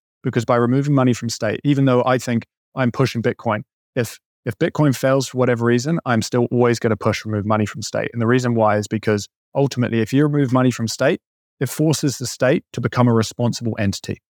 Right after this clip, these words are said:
At the moment, they do not have to be a fiscally responsible entity. And so that also trickles down to, let's say, look at two thousand and eight or the pandemic. The moment we start to go into times of trouble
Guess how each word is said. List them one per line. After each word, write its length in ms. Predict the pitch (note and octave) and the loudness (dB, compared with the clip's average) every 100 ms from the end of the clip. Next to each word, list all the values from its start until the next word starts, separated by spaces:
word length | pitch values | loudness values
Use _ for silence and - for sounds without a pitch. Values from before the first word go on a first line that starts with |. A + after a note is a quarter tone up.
| _ _ - | _ _ -4
At 80 | C3 | 0
the 60 | |
moment, 260 | B2 C#3 D#3 | 2 2 2
they 120 | C3 | 2
do 120 | A#2 | 2
not 220 | A#2+ B2 | 0 0
have 160 | B2 A#2 | -2 -4
to 80 | - | -2
be 140 | A#2 | 0
a 60 | G#2+ | 0
fiscally 360 | - A#2 A#2+ A2+ | -2 -4 -2 -2
responsible 520 | G#2 - G#2 - A2+ | -2 -2 -4 -4 -4
entity. 360 | G#2+ A2 - - _ _ _ _ | -2 -2 -6 -12 _ _ _ _
And 160 | B2+ A#2 | -2 0
so 220 | B2+ A#2+ - _ _ | 0 0 -4 _ _
that 160 | C3 - | -2 2
also 300 | D#3+ F3+ C3 | 2 2 0
trickles 360 | A#2+ A#2 A#2+ A2+ | -4 -4 -4 0
down 300 | A#2+ C#3+ D3 | 0 2 0
to, 280 | G#2 G2 C#3 _ _ _ | -2 -4 -6 _ _ _
let's 160 | D3 E3 | -2 -2
say, 320 | - C#3 B2+ - _ F3+ | 0 0 0 -6 _ -4
look 200 | C#3+ B2+ | -2 -2
at 80 | - | -2
two 140 | C#3 | 0
thousand 360 | B2+ B2 A#2 A#2 | 2 2 2 0
and 100 | G#2+ | -2
eight 180 | G2+ - | -4 -6
or 140 | B2+ A#2 | -2 -2
the 60 | |
pandemic. 520 | A2+ A#2+ A2+ A2+ - - _ _ _ _ - | 0 -2 0 -2 -4 -12 _ _ _ _ -2
The 60 | |
moment 360 | B2 C#3 F3 E3+ | 2 4 2 2
we 100 | C#3 | -2
start 320 | - C#3 A#2+ | 0 -2 -2
to 60 | - | -2
go 240 | B2 A#2 | 0 2
into 360 | A#2 A#2+ - A#2 | 0 -2 -4 -6
times 380 | - B2+ B2+ A2+ | -2 2 2 0
of 60 | |
trouble 520 | - B2+ A#2 F#2 A#2 | -2 0 0 0 -4